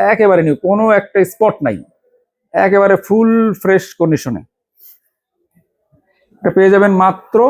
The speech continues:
একুশ হাজার পাঁচশো টাকায় Samsung এস টোয়েন্টি ফাইভ জেনারেশন, বারো জিবি র্যাম, একশো আঠাশ জিবি। এই ডিভাইসটি পেয়ে যাবেন মাত্র একুশ হাজার পাঁচশো টাকায়। আর আমাদের ঠিকানা হচ্ছে যমুনা ফিউচার পার্ক, লেভেল ফোর, ব্লক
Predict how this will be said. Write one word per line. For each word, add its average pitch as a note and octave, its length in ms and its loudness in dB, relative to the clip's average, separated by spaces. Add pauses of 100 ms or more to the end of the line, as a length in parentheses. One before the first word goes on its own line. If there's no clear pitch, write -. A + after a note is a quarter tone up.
(240)
একুশ A3+ 320 0
হাজার A3 280 2
পাঁচশো G3+ 360 -2
টাকায় B3+ 280 -2 (880)
Samsung F#3+ 540 0
এস F#3+ 180 0 (120)
টোয়েন্টি A3 380 2 (120)
ফাইভ G3+ 140 2 (100)
জেনারেশন, G3+ 360 0 (120)
বারো F#3 180 2
জিবি F3+ 240 -2
র্যাম, G3 180 2 (160)
একশো - 240 -8
আঠাশ F3+ 220 0
জিবি। G#3+ 200 -6 (880)
এই E3+ 160 2
ডিভাইসটি F#3+ 340 2
পেয়ে G3+ 160 4
যাবেন G3+ 160 2
মাত্র F#3 240 -2 (120)
একুশ F3 180 -4
হাজার F3+ 220 -2
পাঁচশো - 240 -6
টাকায়। G#2 200 -6 (680)
আর A2 100 -2 (100)
আমাদের F#3 320 2
ঠিকানা G#3 280 2
হচ্ছে G3 240 -2 (840)
যমুনা G3 320 2
ফিউচার G#3 400 0
পার্ক, G#3+ 180 0 (120)
লেভেল F3+ 260 2
ফোর, G#3 140 0 (100)
ব্লক F3 180 0